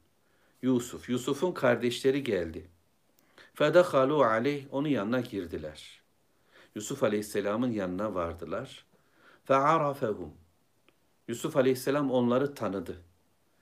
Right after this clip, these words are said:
وَهُمْ لَهُ مُنْكِرُونَ Fakat onlar Yusuf'u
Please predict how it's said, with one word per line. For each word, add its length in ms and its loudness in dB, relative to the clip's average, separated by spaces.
وَهُمْ 360 2
لَهُ 80 2
مُنْكِرُونَ 760 -2
Fakat 300 -4
onlar 460 -6
Yusuf'u 520 -10